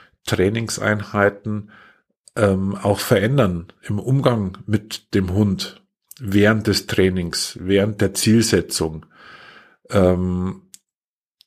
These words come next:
wo es bei mir da immer, äh, irgendwo hingeht, ist, schaut euch mal die Ziele an, die ihr setzt. Was muss der Hund können? Was muss der Hund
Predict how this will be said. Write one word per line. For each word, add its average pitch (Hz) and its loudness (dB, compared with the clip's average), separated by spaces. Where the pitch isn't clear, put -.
wo 101 -2
es - -2
bei 110 0
mir 123 2
da 143 4
immer, 120 -4
äh, 117 -4
irgendwo 110 -4
hingeht, 127 -2
ist, - -2
schaut 117 4
euch 123 2
mal 117 -2
die 107 -6
Ziele 139 0
an, 127 -2
die 117 -4
ihr 101 -2
setzt. - -2
Was 101 0
muss 113 2
der 107 2
Hund 98 0
können? 143 0
Was 107 0
muss 113 -2
der 107 2
Hund 120 -2